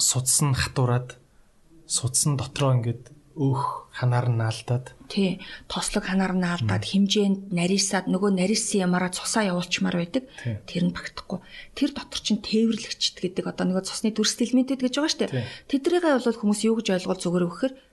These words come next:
Speaker 2: машин л гэж ойлго тээвэрлэгч машин байхгүй одоо нөгөө шин тэжээлээ наалтулж явал зорсон газар очиод хүргэж <coughs> өгөөл тэндээс одоо хаягдсан, хаягдлаа аваад ингээ вений судсаар л явмаар байгаа
Speaker 1: Мгм.
Speaker 2: шүү дээ, тий. Гэтэл нөгөө тээвэрлэгчд нь цөөрцөн байдаг.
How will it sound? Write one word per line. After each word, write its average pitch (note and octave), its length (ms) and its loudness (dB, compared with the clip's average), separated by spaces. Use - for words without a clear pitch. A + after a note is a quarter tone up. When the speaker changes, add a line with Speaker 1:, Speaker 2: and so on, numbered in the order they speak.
Speaker 2:
машин A3 400 2
л G#3+ 80 -6
гэж - 160 -8
ойлго - 320 -14
тээвэрлэгч B3 560 2
машин - 240 0
байхгүй - 240 -6
одоо D3 240 2
нөгөө B3+ 160 2
шин D#4 160 4
тэжээлээ A3+ 400 2
наалтулж G3+ 400 0
явал F#3+ 260 2
зорсон A3 320 2
газар F#3+ 240 -2
очиод - 320 0
хүргэж G3+ 360 0
<coughs> G3 120 2
өгөөл F#3 160 2
тэндээс A#3 520 2
одоо G3 460 -2
хаягдсан, G#3+ 480 0
хаягдлаа G#3 440 0
аваад F#3+ 240 -2
ингээ F#3 160 4
вений G#3+ 240 4
судсаар F#3 400 -2
л F3 240 -6
явмаар G3 400 4
байгаа - 80 2
Speaker 1:
Мгм. G#2+ 80 4
Speaker 2:
шүү - 160 -2
дээ, F#3+ 80 -10
тий. A#3+ 140 2
Гэтэл E4+ 240 0
нөгөө B3+ 180 4
тээвэрлэгчд - 640 2
нь G3 80 -4
цөөрцөн F3+ 400 -6
байдаг. E3+ 280 -6